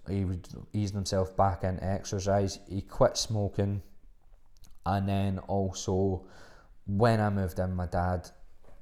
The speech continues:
when I was eighteen, two or three years, maybe when I was, like, maybe when I was, like, twenty, I, um, I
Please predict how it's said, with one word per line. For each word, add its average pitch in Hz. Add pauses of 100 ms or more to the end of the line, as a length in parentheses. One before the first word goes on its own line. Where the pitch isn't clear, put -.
(480)
when 104
I 95
was 92
eighteen, 95
two 127
or 113
three 92
years, 92
maybe 92
when 92
I 90
was, 90
like, 92
maybe 151
when 135
I 131
was, 113
like, -
twenty, 110 (560)
I, 98 (120)
um, 92 (1200)
I 104